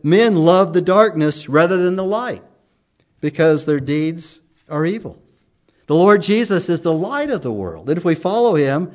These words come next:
we will not walk in darkness, but will have the light of life. In contrasting believers with unbelievers, Paul rhetorically asked, "What fellowship has light with darkness?"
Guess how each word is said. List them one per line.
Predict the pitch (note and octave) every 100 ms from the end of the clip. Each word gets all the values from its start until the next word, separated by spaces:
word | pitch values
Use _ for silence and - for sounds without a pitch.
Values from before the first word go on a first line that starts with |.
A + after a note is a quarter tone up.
| - _
we | F3+ B3
will | B3+ G#3
not | F#3 F#3 D3+
walk | C#3+ F3+ A#3 A#3
in | G#3+ C3+ A#2+
darkness, | A#2 A2 A2+ C3+ F#3+ - _
but | D3 D3+
will | D3+
have | C#3+ D3 D3+ E3
the | E3
light | C#3+ D3 D#3 D3+ _ _ -
of | D#3+ E3+
life. | A3 G3 - _ _ _ _ _ _ _ _ _
In | D3+
contrasting | - G3 G3 F#3 F3 F#3 F3+
believers | C#3+ D#3+ F#3 F#3+ F#3+
with | C#3+
unbelievers, | D3+ E3+ D#3 D#3+ F#3 F3+
Paul | - E3 E3+
rhetorically | D#3+ C#3+ D#3+ D#3+ D#3 D3+ D3
asked, | D#3 D3+ - _ _ _ -
"What | G3+ G#3+
fellowship | G#3+ B3 B3 - F3+ F3+
has | F3+ F3+ D#3+
light | D#3+ E3+ F#3 F3+ -
with | F3 F#3
darkness?" | F#3+ A3+ F#3 F2 - -